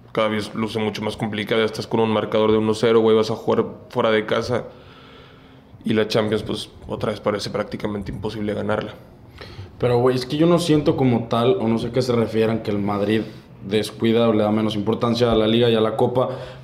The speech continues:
Speaker 2: porque no es como que juega con otro equipo. Es el mismito once con el que juega la Champions. Se vería si el que la descuida, güey, si tú dices, "¿Sabes qué? En Liga utiliza otro cuadro,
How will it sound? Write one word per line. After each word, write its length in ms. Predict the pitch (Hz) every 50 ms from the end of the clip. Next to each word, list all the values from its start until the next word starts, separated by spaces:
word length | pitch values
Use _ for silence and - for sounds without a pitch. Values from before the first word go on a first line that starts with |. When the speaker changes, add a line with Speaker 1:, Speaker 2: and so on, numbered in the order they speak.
| - - -
Speaker 2:
porque 260 | 113 107 - - 117
no 80 | 120 156
es 60 | -
como 200 | - 135 123 -
que 60 | -
juega 180 | 104 120 120 -
con 120 | - 110 110
otro 160 | - - -
equipo. 560 | - 135 156 - 143 120 - - - - - - 120
Es 100 | 139 139
el 100 | 147 143
mismito 640 | 143 147 143 135 127 135 151 175 175 - 190 175 - -
once 320 | - 135 143 135 - 175 160
con 140 | - 131 113
el 40 | 113
que 80 | - 95
juega 260 | 87 117 113 104 101
la 60 | -
Champions. 400 | - 131 131 123 117 107 - - - - - - - - -
Se 260 | - - - - 131 123
vería 320 | 127 127 123 131 147 170
si 120 | 180 196 196
el 80 | 165
que 100 | - 151
la 140 | 139 139 131
descuida, 560 | 127 127 127 123 - - 135 147 143 139 135
güey, 320 | 131 117 120 123 131 123 -
si 140 | - - 107
tú 200 | - - 123 127
dices, 260 | 131 120 113 117 107
"¿Sabes 200 | 127 127 131 127
qué? 360 | - - 131 135 135 135 - - -
En 500 | 262 254 254 - 285 277 254 240 220 208
Liga 120 | 196 170 165
utiliza 380 | 160 151 - 131 131 135 131 131
otro 220 | 127 - 110 107 -
cuadro, 540 | 123 131 139 143 131 117 - - - -